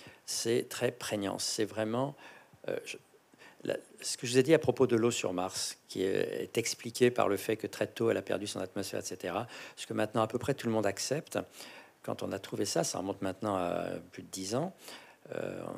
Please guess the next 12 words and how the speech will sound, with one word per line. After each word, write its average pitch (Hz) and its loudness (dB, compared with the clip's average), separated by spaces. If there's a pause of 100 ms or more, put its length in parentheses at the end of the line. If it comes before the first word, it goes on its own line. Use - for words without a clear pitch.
(160)
on 90 -6
a 92 -6
écrit 95 -6
des 90 -2
livres 139 0
<laughs> - 0
là-dessus, 143 -4 (520)
les 107 0
Américains 104 2
refusaient 139 0 (160)
de 101 -4
l'entendre, 92 0